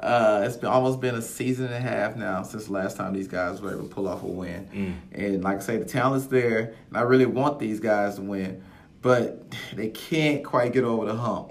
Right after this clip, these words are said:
Speaker 2: Mm.
Speaker 1: Granted, they play a very good team, a talented team, and a team that was coming off a loss as well.
Speaker 2: Mm-hmm.
Speaker 1: Uh, and they had an opportunity to win this game. They were down two with two minutes left and had a bad turnover where the Bullets went and capitalized and scored and went back up four and could never quite catch up with them after that. So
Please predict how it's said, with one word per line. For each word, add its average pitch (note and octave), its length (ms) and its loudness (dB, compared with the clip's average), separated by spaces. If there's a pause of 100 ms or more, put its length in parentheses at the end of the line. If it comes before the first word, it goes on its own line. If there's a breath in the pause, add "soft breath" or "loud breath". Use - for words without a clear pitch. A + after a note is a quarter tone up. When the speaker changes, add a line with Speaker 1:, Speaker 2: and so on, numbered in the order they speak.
(160 loud breath)
Speaker 2:
Mm. F3+ 160 -2
Speaker 1:
Granted, C#3 300 6
they - 20 -8
play B2+ 160 4
a A2+ 60 2
very A#2 220 2
good A#2+ 180 -2
team, A2 180 -4
a - 60 -6
talented G#2 440 -4
team, G#2 300 -6
and A#2+ 220 -4
a - 20 -10
team D3 220 0
that A#2+ 80 0
was A2 80 -4
coming A2+ 180 -2
off G#2+ 140 -4
a - 20 -8
loss G#2+ 300 0
as F#2+ 100 -10
well. G2+ 320 -2
Speaker 2:
Mm-hmm. F#2+ 300 -4 (280 loud breath)
Speaker 1:
Uh, G#2+ 360 4
and G#2+ 120 -4
they A#2 100 0
had C#3+ 160 4
an G2+ 100 4
opportunity D#3+ 500 2
to - 160 -4
win C3+ 220 -2
this C#3+ 160 0
game. A#2 320 -2
They A2 80 -2
were G#2 80 -2
down A#2+ 320 2
two B2+ 220 0
with G#2 180 -4
two B2+ 80 -4
minutes A2+ 340 -4
left G2 300 -4 (160)
and A2+ 100 -4
had G2 80 0
a F2+ 60 -2
bad A2 400 -2
turnover G#2 560 -2 (340 soft breath)
where G2+ 220 -2
the F#2+ 40 -2
Bullets A2+ 280 0
went G#2 140 -2
and F#2+ 80 -4
capitalized G2 500 0
and F#2+ 100 -4
scored G#2+ 320 -2
and G2+ 80 -2
went G2+ 140 -2
back G2 180 -2
up - 160 -8
four F#2+ 400 -2 (300 soft breath)
and - 100 -12
could F2+ 140 -4
never G2 260 -2
quite E2 340 -6
catch F2 200 -4
up F2+ 80 -4
with F2+ 140 -8
them F#2 100 -8
after F#2 260 -8
that. - 240 -8
So F#2 380 -4